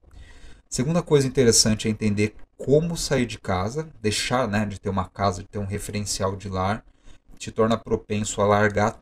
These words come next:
tudo de uma vez com maior facilidade, sempre que algo ruim acontecer.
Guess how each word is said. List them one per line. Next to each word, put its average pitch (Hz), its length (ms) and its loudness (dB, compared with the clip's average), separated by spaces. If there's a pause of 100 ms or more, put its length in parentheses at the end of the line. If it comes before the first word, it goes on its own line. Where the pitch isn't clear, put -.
tudo 151 440 -6
de 131 120 -6
uma 127 160 2
vez 107 440 0
com - 280 0
maior 131 300 -2
facilidade, 95 840 -2 (280)
sempre - 260 -10
que - 60 -2
algo 113 240 4
ruim 101 380 -2
acontecer. 98 640 -6